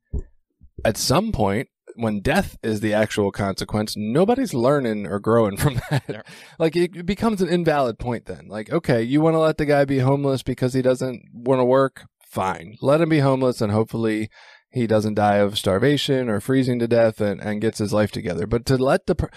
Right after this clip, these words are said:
Speaker 1: like, the only alternative to a safe use site or, or keeping people alive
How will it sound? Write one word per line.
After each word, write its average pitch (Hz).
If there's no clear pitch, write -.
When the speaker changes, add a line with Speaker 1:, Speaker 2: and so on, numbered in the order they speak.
Speaker 1:
like, 147
the 165
only 196
alternative 156
to 127
a 107
safe -
use 143
site 120
or, 113
or 113
keeping 156
people 123
alive 110